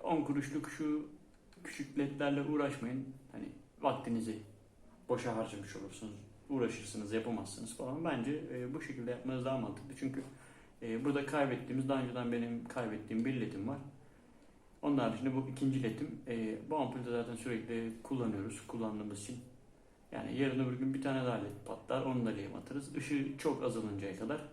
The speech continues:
bu sistem, bu şekilde yaparsanız bence, e, daha faydalı olur. Hem basit hem pratik bir sistem. E, isterseniz test edelim ampulümüzü arkadaşlar. Dediğim gibi ben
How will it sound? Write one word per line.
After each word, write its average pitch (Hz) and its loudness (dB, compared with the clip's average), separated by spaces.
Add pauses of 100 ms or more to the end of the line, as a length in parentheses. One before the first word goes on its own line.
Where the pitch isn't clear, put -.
(680)
bu 170 2
sistem, 127 0
bu 151 0
şekilde 117 0
yaparsanız 120 0
bence, 104 -2 (320)
e, 107 -4
daha 113 -2 (340)
faydalı 113 -2
olur. 101 0
Hem 113 0
basit - -2
hem 110 -2
pratik - -4
bir 113 -4
sistem. - -8 (1000)
E, 113 -2
isterseniz - -2
test 160 2 (200)
edelim 120 0
ampulümüzü 120 0
arkadaşlar. 113 -4 (2500)
Dediğim 143 8
gibi 123 4
ben 135 4